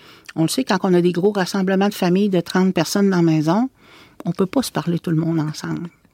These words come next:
Faut s'échanger à part. Alors, le rythme, c'est de, on suggère à toutes les semaines ou aux deux semaines pour garder une certaine régularité dans le fait que moins on en fait, moins d'un fois on perd l'intérêt.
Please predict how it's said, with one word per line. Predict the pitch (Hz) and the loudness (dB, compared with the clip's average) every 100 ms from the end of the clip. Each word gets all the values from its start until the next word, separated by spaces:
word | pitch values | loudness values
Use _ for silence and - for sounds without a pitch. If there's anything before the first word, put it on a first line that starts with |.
| - | -16
Faut | - 175 | -10 -8
s'échanger | - 180 180 175 165 202 | -6 -6 -4 -4 -2 -4
à | 170 | -4
part. | - 175 170 - - - - - - _ _ - | -8 -14 -14 -18 -20 -20 -20 -20 -20 _ _ -6
Alors, | 170 180 | -2 2
le | 190 202 | 2 2
rythme, | 196 302 - | 2 0 0
c'est | - 214 | 0 2
de, | 180 185 180 175 170 170 170 - _ _ _ _ _ _ _ _ _ - | 4 2 4 2 2 0 -4 -12 _ _ _ _ _ _ _ _ _ -2
on | 180 | 0
suggère | 185 233 208 233 269 269 - | 2 0 2 2 2 0 -2
à | 175 | -4
toutes | - 240 | -4 -2
les | 220 | -2
semaines | 190 190 190 202 214 - | 0 0 2 2 0 -2
ou | 240 294 | 2 4
aux | 214 | 4
deux | 180 | 4
semaines | 180 - 170 156 170 247 226 _ _ _ - - _ - | 2 0 0 0 0 -4 -8 _ _ _ -20 -20 _ -6
pour | 208 | -2
garder | 220 247 370 | 0 2 2
une | |
certaine | 349 196 - 254 247 | 2 -2 0 0 2
régularité | 220 202 208 202 202 - 277 294 | 2 2 0 0 -4 -2 0 2
dans | 196 | 0
le | 185 | -2
fait | - 269 | -4 -4
que | 285 - 208 233 - _ _ _ _ _ _ _ _ _ _ _ _ - | -4 -4 -4 -4 -12 _ _ _ _ _ _ _ _ _ _ _ _ 2
moins | 208 254 330 | 4 6 4
on | 233 | 4
en | 208 185 | 2 0
fait, | - - 269 | -2 0 2
moins | 220 220 269 | 4 4 4
d'un | 247 190 | 4 2
fois | - 233 | 0 -2
on | |
perd | 208 208 226 220 202 | 0 0 0 0 0
l'intérêt. | 185 180 - 175 185 190 | 0 0 0 0 0 -4